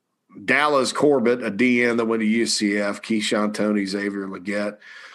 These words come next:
Luke Deal's actually playing at Auburn. That's a surprise. Kendrell Flowers could have been a slot receiver from Irmo.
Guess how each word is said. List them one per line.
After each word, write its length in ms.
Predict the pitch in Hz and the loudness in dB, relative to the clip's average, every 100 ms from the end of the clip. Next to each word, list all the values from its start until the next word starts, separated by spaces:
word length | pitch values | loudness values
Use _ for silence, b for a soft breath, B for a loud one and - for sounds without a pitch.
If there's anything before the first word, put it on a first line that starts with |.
| B | B
Luke 220 | 117 156 | 2 2
Deal's 320 | 123 139 147 120 | 4 2 4 2
actually 320 | 131 123 113 | 2 0 0
playing 320 | 107 131 123 | 2 2 2
at 60 | 110 | 2
Auburn. 400 | 117 117 107 107 | 2 2 2 2
That's 240 | 107 107 | 0 -4
a 20 | |
surprise. 560 | - - - 107 113 113 | -6 -4 -2 0 0 0
Kendrell 460 | - 156 131 139 | 0 2 4 2
Flowers 500 | - 123 135 127 113 | 2 2 2 2 -2
could 140 | - 117 | 0 0
have 80 | 104 | 2
been 100 | 107 | 0
a 60 | |
slot 340 | 104 117 113 101 | 0 0 0 -2
receiver 420 | 101 113 107 104 | -4 0 0 0
from 220 | 104 104 | -4 -6
Irmo. 500 | 104 110 104 98 107 | -4 -4 -4 -6 -12